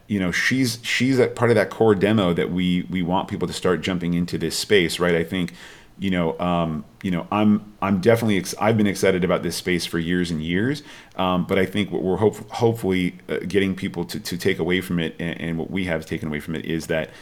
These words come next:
there's more of this coming. We wanna use it as a platform to expand the storytelling, uh, that we can do with our, with our actors and, and with our actresses, um, uh, anybody that we get to work with, um, and that the fans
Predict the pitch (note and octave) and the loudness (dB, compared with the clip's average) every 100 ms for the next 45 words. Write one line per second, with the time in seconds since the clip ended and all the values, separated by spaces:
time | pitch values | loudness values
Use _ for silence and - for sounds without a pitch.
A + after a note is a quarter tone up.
0 | - - - - F2+ F#2 G#2 F2+ G2 G#2+ | -20 -20 -20 -14 -2 4 4 4 4 8
1 | A2+ G2 F#2 - G2+ A2 G2 F2+ F#2+ F#2 | 6 6 0 0 0 2 2 2 2 0
2 | E2+ F#2 G2 E2+ E2 - E2+ - - F#2+ | 0 2 2 2 -2 0 2 2 -2 -2
3 | F#2+ F#2+ - - - F2+ - - - E2 | -2 -4 -12 -10 0 0 0 -6 -4 -2
4 | F2+ G#2 G2 G#2 G#2 G2 G#2+ G#2 - - | 0 0 0 2 2 2 0 -2 -4 -2
5 | G2+ G2 - F#2+ G2+ F#2 G2 F#2 G2 A2 | 0 0 -2 -2 -2 -4 -2 0 2 0
6 | A2 - F#2 G2 G#2 - F2+ F#2+ F#2 F#2 | -2 -6 -6 0 0 2 4 4 4 2
7 | F#2+ F2+ F2 F2+ A2 A2 F2+ F2+ - F2+ | 2 4 4 2 0 0 -2 -4 -2 -2
8 | E2 F2+ F#2 - F2 F#2+ G2 G#2 G#2+ - | -2 0 0 0 -2 -2 -2 -2 -4 -12
9 | - - - F#2 F2+ F2 F2 - - G#2 | -20 -8 -2 2 2 0 -4 -4 -2 0
10 | G#2 F#2 F#2 E2+ E2+ F2 F2 E2+ E2 F2 | 2 2 0 0 -2 -2 -4 -4 -2 -2
11 | - B2+ - - - - G2 F#2+ F#2+ F#2 | 0 -2 -2 -10 -20 -4 0 2 2 0
12 | F#2 A2 G#2+ G#2+ G2 - A2 A2 A2 G#2 | 2 4 4 4 0 2 2 4 4 4
13 | F#2 | 0